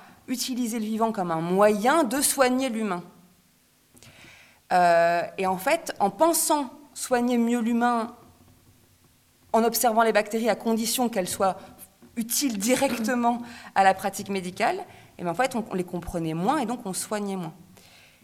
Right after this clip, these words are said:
C'est vraiment la, la, la, les bases un peu de l'éthique dans le kantisme, euh, le, le principe du, euh, « ne te sers pas de l'autre comme un moyen », ben là c'est un peu pareil.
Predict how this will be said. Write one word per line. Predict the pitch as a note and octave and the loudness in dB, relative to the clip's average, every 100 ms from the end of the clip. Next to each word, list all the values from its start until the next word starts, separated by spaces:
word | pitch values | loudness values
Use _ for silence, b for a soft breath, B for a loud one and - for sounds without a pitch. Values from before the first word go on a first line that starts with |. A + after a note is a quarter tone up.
| - | -12
C'est | - E3+ | -8 -6
vraiment | D#3+ D#3+ E3+ G#3+ | -4 -4 0 4
la, | F3+ | 4
la, | D#3 D#3 | 4 2
la, | D#3 D3+ D3+ | 0 -4 -4
les | D3+ | -6
bases | D3+ F#3 F3+ | 4 4 4
un | E3+ | -2
peu | F#3 | -4
de | F3 | -8
l'éthique | E3 E3 G#3+ | -10 -10 -10
dans | F3+ E3+ | -4 -4
le | |
kantisme, | E3 D#3+ E3 A#3+ A#3 G#3 | -4 -8 -8 -6 -4 -4
euh, | E3+ D#3+ D#3 D#3 D3+ D#3 D#3+ E3+ - | -4 -4 -4 -4 -6 -8 -10 -12 -12
le, | - | -12
le | E3+ | -12
principe | D#3+ F3+ E3+ - G#3+ | -10 -8 -6 -6 -8
du, | E3 F#3 F#3+ | -10 -10 -6
euh, « | D#3+ D#3 | -6 -6
ne | D#3 D3+ | -8 -12
te | - | -12
sers | D#3 E3 | -14 -8
pas | F#3 | -8
de | E3+ | -6
l'autre | F#3 - | -8 -10
comme | - E3+ | -8 -6
un | |
moyen », | E3 E3 E3 C4 | -2 -2 0 -2
ben | G3 | -2
là | G#3 | -4
c'est | G3 | -8
un | E3 | -12
peu | D#3+ | -6
pareil. | F3+ E3+ A3 | -4 -4 -6